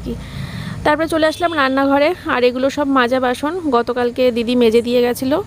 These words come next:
তো সেই মাজা বাসনগুলোকে এখন একটা একটা করে গুছিয়ে নেব। আর মাজা বাসন বলো না, আমার শাশুড়ি মায়ের বাসন কখনো কখনো আমার কাছে চলে আসে, আমার বাসনও শাশুড়ি মায়ের কাছে চলে যায়, আহ, এদিক ওদিক হতেই থাকে আমাদের বাসনপত্র। যাই হোক, তো ওই যে ফ্রিজের ওপরে দেখতে পাচ্ছ, উম, জনির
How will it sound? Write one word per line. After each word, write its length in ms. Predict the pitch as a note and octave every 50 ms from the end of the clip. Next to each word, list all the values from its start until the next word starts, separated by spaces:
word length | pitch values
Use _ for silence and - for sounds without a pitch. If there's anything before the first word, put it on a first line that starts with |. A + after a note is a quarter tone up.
| - - -
তো 220 | B3 A#3+ A#3 A#3+
সেই 220 | A#3 - B3+ B3 B3
মাজা 240 | A#3+ A3+ A3 A#3+ A#3
বাসনগুলোকে 500 | A#3 A3 - B3+ B3 A#3+ A#3+ B3 - A#3+
এখন 200 | A3+ B3 A#3+ A3+
একটা 180 | A3 - A#3+
একটা 160 | A3 - B3+
করে 140 | B3 B3 B3+
গুছিয়ে 320 | A#3+ A3 A3 - - B3+ B3
নেব। 240 | B3+ B3 B3+ D4+ - - - - - - - - - - - -
আর 240 | A#3+ A3+ C4 D4 D#4
মাজা 280 | D4 C#4 B3+ B3+ C4+
বাসন 340 | C4+ C#4 C4 - D4 D4+ C#4+
বলো 180 | B3 A#3+ A#3 A3+
না, 120 | A3 A3+
আমার 160 | A3+ A#3+ B3+
শাশুড়ি 340 | C4 - - - - C4 C4+
মায়ের 220 | C4+ C4+ C#4 C#4 C4
বাসন 340 | C4+ C4+ - - D4 D4+
কখনো 300 | D4 - C4 A#3+ C4+ C#4
কখনো 260 | C#4 C#4 C4 C#4+ D4+ C#4+
আমার 160 | C4 C4 C4
কাছে 200 | C4+ C4+ D4+ C4+
চলে 200 | D4+ D4 D4 D#4
আসে, 300 | D#4+ E4 - - E4 B3
আমার 240 | A3+ A3+ A#3 A#3 A#3
বাসনও 300 | A#3 A#3+ - C4+ C#4+ C#4
শাশুড়ি 280 | - C4+ - C#4+ C#4
মায়ের 180 | C#4+ C#4+ D4 C#4+
কাছে 200 | D4 C#4 D4+ C#4+
চলে 240 | - C#4+ C#4 D4+ D#4
যায়, 200 | E4+ D4+ A#3 -
আহ, 800 | - - - - - - F4 - - - A#3+ C4 C4+ C4+ C4
এদিক 300 | B3 A#3 A#3 A#3+ B3+ -
ওদিক 200 | C4+ B3+ C4+ B3+ -
হতেই 320 | - A#3+ A#3 B3 B3+ B3+
থাকে 260 | - B3 A3 G#3+ A3
আমাদের 240 | A3 G#3+ G#3+ A3+ A3+
বাসনপত্র। 640 | G#3+ G3 G3+ - G#3+ G#3 G#3 G3+ G3+ - G3+ G#3 A3+ - - - - - - - -
যাই 260 | D4 C#4+ C4 C4+ C#4
হোক, 140 | C#4+ D#4+ F4 - - -
তো 160 | C4+ B3+ B3+
ওই 100 | B3+ B3+
যে 100 | B3 C#4+
ফ্রিজের 300 | C#4 - C4+ A#3+ C#4 C4+
ওপরে 240 | C4+ C4 C#4+ C#4 C#4
দেখতে 240 | A#3+ A#3+ - - C4+
পাচ্ছ, 340 | C4+ C4+ C4 - - - D#4+
উম, 680 | E4+ F4 D#4+ D#4+ D#4 C#4+ C4+ B3+ B3 A#3+ A#3+ A#3+ A3+
জনির 320 | A3 B3+ B3 A#3+ B3 B3+